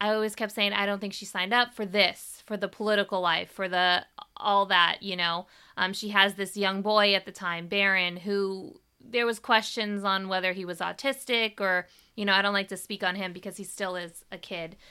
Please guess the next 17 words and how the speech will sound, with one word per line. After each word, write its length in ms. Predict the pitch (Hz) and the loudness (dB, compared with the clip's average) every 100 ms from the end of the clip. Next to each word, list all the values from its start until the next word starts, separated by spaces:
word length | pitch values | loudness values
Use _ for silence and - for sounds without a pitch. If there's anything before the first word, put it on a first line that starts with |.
| - | -10
and 80 | 208 | -6
he 80 | 196 | -4
has 100 | 185 | -4
nothing 260 | 185 190 | -6 -6
to 60 | 180 | -8
do 140 | 180 | -8
with 100 | 180 | -8
the 60 | 175 | -10
situation. 600 | - - 196 175 - 180 | -16 -14 -8 -8 -8 -6
But 180 | 202 202 | -6 0
there 100 | 294 | 0
was 120 | 311 | 0
definitely 400 | 320 294 277 269 | 0 0 -2 -4
something 320 | 277 233 233 | -4 -4 -4
a 100 | 220 | -4
little 180 | 202 202 | -2 -2
bit 200 | 196 190 | -2 -2